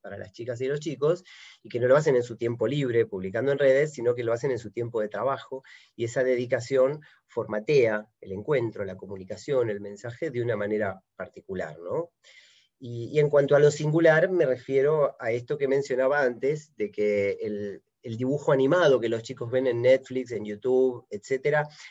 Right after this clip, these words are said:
hablan un lenguaje doblado, ajeno, replica estereotipos de clase, de género, etcétera, pero los mensajes de las maestras son mensaje, mensajes personales, situados, amorosos,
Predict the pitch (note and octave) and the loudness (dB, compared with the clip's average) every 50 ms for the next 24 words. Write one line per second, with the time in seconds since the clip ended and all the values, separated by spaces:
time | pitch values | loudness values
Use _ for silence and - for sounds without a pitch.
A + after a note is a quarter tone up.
0 | - _ - B2 C3 C#3 C3 B2+ C3 B2+ B2+ A#2+ A#2+ A#2 A#2 A#2+ - - C3+ A2 | -16 _ -2 0 2 4 4 4 4 4 4 4 4 2 2 0 0 -2 -4 -4
1 | A2 G#2+ A#2+ C3 C3+ C3+ B2 B2+ B2 A#2+ A#2+ A#2 A2+ G2 - - - B2+ A#2 A2+ | -2 -2 -2 0 0 0 0 0 0 2 2 0 0 -2 -6 -4 -4 -2 -2 -2
2 | G#2+ G#2+ G#2+ G#2 A2 A2 A2 _ _ _ _ _ _ _ _ - A2 A2 A2 B2+ | -2 -2 -2 -4 -4 -6 -8 _ _ _ _ _ _ _ _ -6 -6 -6 -4 -6
3 | B2+ B2 B2 A2+ - - A2+ G#2+ G#2+ G#2 - A#2 A2 - F#2+ F#2 G2+ F#2 F#2+ C#3+ | -4 -2 -2 -2 -2 -2 -2 -2 -2 -2 -4 -6 -10 -10 -12 -12 -12 -8 -4 -2
4 | C#3+ C3 A#2+ A2+ A2+ G#2+ - - G#2 G2 F#2+ F#2 - C#3 B2+ A#2 A#2 A2 A2 G#2 | 0 0 0 0 -2 -4 -6 -6 -6 -6 -6 -6 -2 0 2 2 2 2 0 -2
5 | G2+ G2+ G#2 - C#3+ C#3+ C#3 C#3+ C3+ C#3+ D3+ D3+ D3+ - - - - _ _ _ | -4 -6 -4 -2 -2 0 0 0 0 0 0 -2 -4 -10 -20 -20 -20 _ _ _
6 | - A2+ A#2+ A#2+ A2+ B2 A#2 A#2 C#3 C3 - D3 B2 C#3 C3+ C3+ C3+ C3+ B2+ B2 | -2 0 0 0 0 0 -2 -4 -4 -6 -4 -4 0 0 2 2 2 2 2 2
7 | A#2+ A#2+ C3+ D3 D3 D3+ D3+ - - - _ _ _ - - A2+ G#2 - _ _ | 0 0 -2 -2 -2 -2 -6 -16 -20 -20 _ _ _ -4 -4 -4 -4 -8 _ _
8 | _ _ - A2+ G#2+ G#2+ A#2 A2+ - C3 C3 - - B2 A#2 G#2 B2 A#2 A#2+ A#2+ | _ _ -4 -4 -4 -6 -8 -12 -12 -12 -12 -8 -6 -4 -4 -4 -6 -10 -14 -12
9 | - - G#2 - - B2+ C3+ D3 C3+ A#2+ A#2 A2+ A2+ A2+ A#2+ A#2+ - - _ _ | -10 -10 -8 -6 -2 0 0 2 2 2 0 -2 -2 -4 -6 -10 -14 -20 _ _
10 | _ _ _ _ _ _ _ _ _ - - A#2+ A2 A2+ C3+ A#2+ A2 G#2 G2+ G2 | _ _ _ _ _ _ _ _ _ -20 -18 -12 -6 -2 0 0 0 0 0 -2
11 | G2 G2+ G2+ G#2+ A2 A#2 - - _ - G2+ F#2+ F2 F2+ G2+ G2 G2 G2 - - | -2 -4 -4 -6 -8 -10 -14 -16 _ -8 -6 -6 -4 -4 -4 -4 -6 -6 -8 -8
12 | F#2 F#2 F#2+ F#2+ - | -8 -8 -8 -10 -16